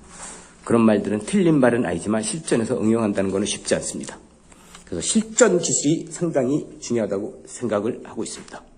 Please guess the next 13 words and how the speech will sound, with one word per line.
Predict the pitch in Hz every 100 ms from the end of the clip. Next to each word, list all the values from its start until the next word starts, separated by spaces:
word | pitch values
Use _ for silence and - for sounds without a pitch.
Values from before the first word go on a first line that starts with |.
| - - - - _ -
본 | 220 - - -
유튜버는 | 143 - 123 127 -
실전 | - 220 202 - 233 196
기술을 | 160 160 170 127
바탕으로 | - - - 131 143
한 | 143 -
유튜버입니다. | 147 196 175 - - - - - - -
구독과 | - 226 - -
좋아요를 | - 139 113 - -
부탁드립니다. | - - - - - - - - _
페인트 | - 190 185 165 -
뿌린 | 196 190
후에 | 127 156 170 -